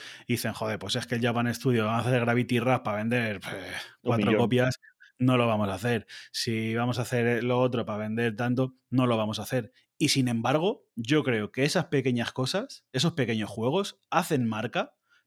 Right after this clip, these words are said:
Speaker 1: tienen su nicho y sirven un poco de, de apoyo entre juego y juego.
Speaker 2: Pero claro, por eso es que es muy curioso
Speaker 1: Grande.
Speaker 2: porque te sale diciendo ahora la gente de que, eh, a Sony le interesa más la nota en Metacritic que los ingresos, por lo cual, ¿cuál es el sentido?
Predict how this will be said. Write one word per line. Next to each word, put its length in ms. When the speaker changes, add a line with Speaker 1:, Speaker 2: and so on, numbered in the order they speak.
Speaker 1:
tienen 320
su 160
nicho 480
y 140
sirven 380
un 120
poco 420
de, 640
de 100
apoyo 580
entre 240
juego 260
y 40
juego. 440
Speaker 2:
Pero 200
claro, 220
por 100
eso 200
es 120
que 60
es 100
muy 140
curioso 240
Speaker 1:
Grande. 120
Speaker 2:
porque 220
te 140
sale 320
diciendo 460
ahora 240
la 100
gente 460
de 180
que, 260
eh, 400
a 140
Sony 340
le 140
interesa 380
más 460
la 140
nota 200
en 60
Metacritic 520
que 80
los 300
ingresos, 340
por 120
lo 100
cual, 220
¿cuál 200
es 80
el 80
sentido? 500